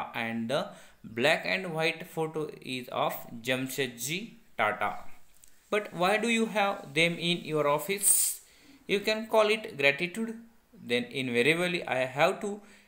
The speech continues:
tell the person of following story. Right now she is narrating story which occurred with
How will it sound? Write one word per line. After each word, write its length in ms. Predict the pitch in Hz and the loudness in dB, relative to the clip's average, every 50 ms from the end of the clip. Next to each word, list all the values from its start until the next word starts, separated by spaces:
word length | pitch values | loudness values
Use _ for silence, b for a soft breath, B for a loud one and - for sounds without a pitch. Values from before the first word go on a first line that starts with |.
| B B _ _ - | B B _ _ 0
tell 240 | 131 127 127 123 123 | 2 2 2 2 -2
the 180 | 120 120 120 | -4 -4 -6
person 540 | 117 117 - 135 143 147 - - 170 175 170 - | -6 -4 -2 0 0 0 0 -2 -4 -4 -6 -6
of 260 | - 131 139 139 - - | -6 -6 -6 -6 -10 -14
following 440 | - - 131 117 117 117 117 117 117 | -8 -2 0 2 2 2 0 0 0
story. 500 | 113 - - - 113 98 - - 95 - - - b b b b b b b b b b b _ _ _ _ _ _ _ _ _ _ _ _ - | -2 -4 -4 -4 -6 -6 -6 -8 -14 -20 -20 -20 b b b b b b b b b b b _ _ _ _ _ _ _ _ _ _ _ _ -4
Right 340 | 123 135 147 185 190 - 220 | 0 2 2 2 2 0 0
now 460 | 190 160 135 127 139 175 202 226 - - | 0 2 2 2 2 0 -2 -6 -8 -10
she 340 | - - - 208 214 220 - | -10 -8 -6 -6 -6 -6 -4
is 300 | - 214 214 196 185 - | -4 -2 -2 -2 -2 -4
narrating 580 | 170 160 156 160 160 160 156 165 165 175 180 180 | -2 2 2 4 2 2 0 -2 -4 -4 -6 -6
story 640 | 185 - - 170 170 175 170 160 143 147 - - - - - | -8 -6 -4 -4 -2 -2 -2 -4 -6 -6 -8 -12 -16 -16 -10
which 300 | - 143 156 151 - - - | -8 -8 -6 -6 -8 -4 2
occurred 540 | - 147 165 - - 175 156 156 - - - | 2 2 2 2 0 0 0 0 -2 -6 -6
with 160 | 127 139 139 | -6 -6 -6